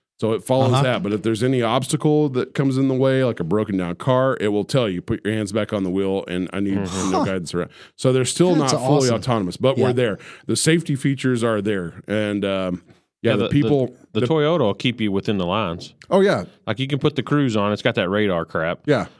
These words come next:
Speaker 3: But then if you, long as you have lane departure on,
Speaker 1: Yeah.
Speaker 2: Right.
Speaker 3: it, it'll veer to the, until it reads the line, and then it'll kick it back.
Speaker 1: So Sarah's Cadillac has that.
Speaker 3: Same thing, yeah.
Speaker 1: It's, that's, um,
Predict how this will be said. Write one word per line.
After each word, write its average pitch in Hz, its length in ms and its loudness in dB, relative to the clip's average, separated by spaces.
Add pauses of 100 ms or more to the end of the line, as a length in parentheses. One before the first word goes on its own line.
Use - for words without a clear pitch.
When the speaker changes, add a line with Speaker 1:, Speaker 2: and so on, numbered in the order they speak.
(100)
Speaker 3:
But 98 120 -8
then 120 480 2 (180)
if 101 220 -4
you, 107 100 0
long 117 240 2
as 110 100 -2
you 113 100 2
have 113 180 0
lane 113 320 0
departure 123 460 -2
on, 135 240 -2 (100)
Speaker 1:
Yeah. 131 220 0
Speaker 2:
Right. 117 300 2
Speaker 3:
it, 117 280 0
it'll 117 180 0
veer 131 360 -2
to 131 120 -2
the, 104 320 -2
until 107 280 -4
it 107 40 -2
reads 117 240 -2
the 123 80 -2
line, 120 240 -2
and 104 80 -2
then 98 60 -2
it'll 92 140 -4
kick - 200 -8
it 95 80 -12
back. 92 200 -8 (100)
Speaker 1:
So 139 120 0
Sarah's 196 280 2
Cadillac 123 440 0
has 101 240 0
that. 101 240 -2
Speaker 3:
Same 107 140 0
thing, 101 200 -4
yeah. 92 100 0
Speaker 1:
It's, 147 160 0
that's, 135 460 0
um, 117 380 0